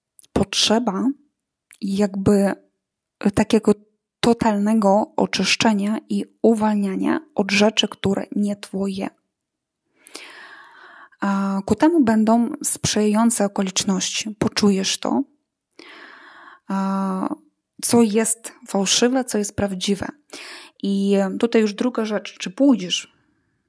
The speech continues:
w tą prawdę, czy nie, ponieważ nasz umysł nas bardzo często ogranicza i nam mówi: "Nie, nie, nie, tak nie wolno, tak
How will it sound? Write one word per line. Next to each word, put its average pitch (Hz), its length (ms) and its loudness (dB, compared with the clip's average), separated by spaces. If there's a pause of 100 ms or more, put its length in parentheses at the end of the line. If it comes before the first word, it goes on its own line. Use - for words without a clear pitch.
(120)
w - 80 -12
tą 185 200 -2
prawdę, 190 560 -2 (1300)
czy 220 140 0
nie, 202 220 0
ponieważ 196 440 -2
nasz - 400 -4 (600)
umysł 240 500 2
nas 190 220 -8
bardzo 262 420 -6
często - 520 -4 (120)
ogranicza 196 760 -8 (180)
i - 60 -6
nam 196 220 -4
mówi: 190 340 -4
"Nie, 208 200 4
nie, 262 100 8
nie, 240 220 4
tak 196 200 -6
nie 202 120 2
wolno, 196 360 2
tak - 260 -10